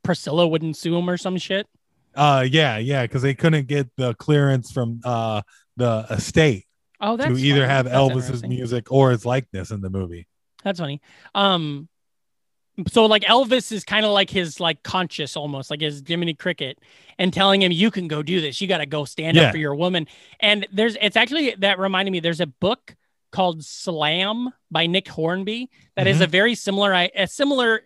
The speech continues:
Speaker 1: it's not the same as this movie at all, but has a similar thing where it's about a kid who gets his girlfriend pregnant when he's, like, sixteen, and his mentor, his Jiminy Cricket, is Tony Hawk. And it's really, it's a really great book.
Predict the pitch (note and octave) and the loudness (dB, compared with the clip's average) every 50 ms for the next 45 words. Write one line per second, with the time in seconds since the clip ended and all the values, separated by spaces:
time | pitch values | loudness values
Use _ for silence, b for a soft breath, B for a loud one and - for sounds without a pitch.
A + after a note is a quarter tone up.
0 | _ _ _ _ _ _ B3 A3+ F3+ - A3+ A#3 A3 E3 D#3+ - - F#3+ E3+ E3 | _ _ _ _ _ _ 0 0 2 4 4 4 4 2 0 -2 0 0 0 0
1 | D3+ F3 F3 - E3+ D3+ D3 C#3+ C#3+ C#3 C3+ C3+ C3+ b b b b b b _ | -2 -4 -6 -4 -2 -2 0 0 0 0 0 -2 -4 b b b b b b _
2 | F#3+ G#3 A3+ G#3+ G3+ F#3+ - B3 B3+ C4 B3+ A#3 F#3+ - - A3 G#3+ G#3 F#3+ E3+ | 2 2 4 2 0 -2 -2 0 0 2 2 2 0 0 0 0 2 2 2 2
3 | D#3+ E3+ F3 F3 E3+ D#3+ C#3+ - _ _ _ - F3+ D#3 F3+ G3 G#3 G3 - - | 2 2 2 2 2 0 -2 -4 _ _ _ -6 -6 0 2 2 2 2 0 -2
4 | - G3+ G#3 G3+ G#3 G3 D#3+ F3+ E3 - F#3 E3+ D3+ - E3+ E3+ - F#3+ F3 C#3 | -2 0 2 2 2 0 0 -2 -4 -4 -8 -8 -2 0 0 0 0 -2 -6 -4
5 | D#3+ E3 E3 E3+ F3+ F3 E3+ E3 D#3 C#3+ C#3+ C#3 B2+ - - E3 - - - - | -4 -4 -2 -2 -4 -2 -2 -4 -4 -4 -6 -8 -8 -8 -10 -12 -12 -10 -8 -4
6 | E3+ F3 F#3+ G#3 A#3 A3+ - _ _ _ _ _ _ _ _ - G3 F#3+ F#3+ F#3 | -4 -2 -2 -2 -4 -6 -10 _ _ _ _ _ _ _ _ 2 4 4 4 2
7 | D#3 - - - G#3+ G#3+ A#3 A#3+ B3 G#3+ F#3 F3+ F#3 F#3 F#3+ G3+ G3+ F3+ - G#3 | 0 -4 -2 4 6 6 8 8 6 4 0 0 2 4 4 2 2 0 0 4
8 | A3 A3+ A#3+ A#3+ A3+ E3+ D#3+ F#3 F#3+ F#3+ F#3+ F3+ - - - _ _ _ _ _ | 4 6 6 4 2 0 0 0 2 0 0 -4 -8 -12 -14 _ _ _ _ _
9 | _ _ _ _ F3 D#3+ - _ - - A3 F3 D#3+ F3 _ _ E4 F#3+ D#3 G3 | _ _ _ _ -16 -16 -16 _ -16 -14 -12 -12 -14 -16 _ _ -12 0 2 4
10 | G#3 G#3 G3 F3 - - F#3 F3 - A3+ B3 C4+ - _ - F3+ - - - - | 4 6 4 2 2 -2 -4 0 2 0 0 0 0 _ 0 0 0 -2 2 2
11 | G3 G3+ F#3 D#3 B2 - F3+ D#3 - - - - - _ _ _ _ _ _ - | 4 4 4 2 0 0 -2 -2 -2 -6 -16 -20 -20 _ _ _ _ _ _ 2
12 | F#3+ G3+ G3+ F3 - F3+ F3+ A#3 D4+ D4+ C#4+ B3 A3 G3+ - G3+ G3 G#3+ C4+ D#4 | 4 4 4 2 2 4 6 8 8 8 8 6 4 4 4 2 4 4 6 6
13 | D#4 C4 F#3+ E3+ G3+ G3 F3 D#3 E3 F3+ D#3+ C#3 B2+ - - | 6 6 4 4 2 2 2 2 2 2 2 2 0 -4 -16